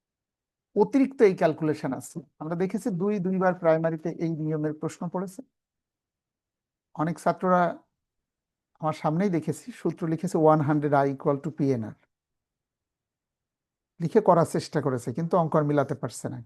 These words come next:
কিভাবে মিলবে? কারণ এখানে তো এক্সট্রা কাজ আছে, সুদ কষার অঙ্কে এখানে অতিরিক্ত কাজ আছে। না, অতিরিক্ত কাজটা কি? সময়ের ব্যবধানকে ভিত্তি ধরে সুদের টাকা বের করে নিতে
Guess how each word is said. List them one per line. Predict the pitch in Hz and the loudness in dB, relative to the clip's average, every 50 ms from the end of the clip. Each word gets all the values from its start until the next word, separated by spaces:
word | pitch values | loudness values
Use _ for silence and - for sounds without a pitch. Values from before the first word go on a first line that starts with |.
| - _ | -8 _
কিভাবে | 220 202 180 190 202 208 196 165 | -2 2 2 4 4 4 2 2
মিলবে? | 156 147 135 127 135 - | 0 0 0 -2 -2 -2
কারণ | 151 151 156 165 | 0 -2 0 -2
এখানে | 156 185 196 180 - | -4 -4 -6 -6 -4
তো | - 202 | -2 -2
এক্সট্রা | 196 196 - - - - 202 202 - | -2 -2 -4 -6 -2 -2 0 2 4
কাজ | 165 175 165 147 113 | 2 4 2 0 -4
আছে, | 110 - - - _ _ _ _ _ _ _ _ _ _ _ _ _ _ _ _ _ _ _ _ _ _ _ _ _ _ _ _ _ _ _ _ _ _ _ _ _ _ _ _ _ _ _ _ - | -6 -10 -16 -18 _ _ _ _ _ _ _ _ _ _ _ _ _ _ _ _ _ _ _ _ _ _ _ _ _ _ _ _ _ _ _ _ _ _ _ _ _ _ _ _ _ _ _ _ -10
সুদ | - 170 135 - _ | -10 -10 -10 -6 _
কষার | 180 156 - 202 196 185 | -6 0 0 0 2 2
অঙ্কে | 170 151 - 254 294 302 - - _ _ _ _ _ _ _ 208 190 190 180 | 0 2 2 2 2 2 -2 -10 _ _ _ _ _ _ _ -4 0 0 2
এখানে | - 185 190 190 180 | 2 2 2 2 2
অতিরিক্ত | 160 - 220 220 185 - 226 185 170 | 0 0 -2 -2 2 2 2 2 2
কাজ | 147 135 - - | -2 -4 -8 -14
আছে। | - - - _ _ _ _ _ _ _ _ _ _ _ _ _ _ _ _ _ _ _ _ _ _ _ 262 262 | -16 -16 -16 _ _ _ _ _ _ _ _ _ _ _ _ _ _ _ _ _ _ _ _ _ _ _ 6 8
না, | 233 214 185 | 10 8 8
অতিরিক্ত | 175 - 208 190 - 233 - 208 | 6 4 0 4 4 6 6 6
কাজটা | 196 190 - - 202 | 4 4 2 0 2
কি? | 185 254 269 311 - - - _ _ _ _ _ _ _ _ _ _ _ _ _ _ _ _ - - | 6 6 6 6 4 0 -10 _ _ _ _ _ _ _ _ _ _ _ _ _ _ _ _ -16 -8
সময়ের | - - 190 190 202 208 208 185 170 | -4 0 4 6 6 8 8 8 6
ব্যবধানকে | 175 175 190 196 190 220 220 202 185 - 240 208 165 | 6 6 6 4 4 4 2 0 0 0 2 2 2
ভিত্তি | 139 165 - - _ _ _ - 233 240 196 165 151 | 0 -2 -2 -6 _ _ _ 2 2 2 4 2 2
ধরে | 151 156 156 190 214 233 | 4 4 6 6 6 6
সুদের | - - - - 185 160 220 226 - _ - | 4 0 -4 -2 6 6 6 6 6 _ -4
টাকা | 185 - 165 | -2 -2 -2
বের | 139 143 135 123 - | -2 -2 -4 -4 -6
করে | 151 131 120 123 | -8 -8 -8 -10
নিতে | 123 - 139 | -10 -10 -10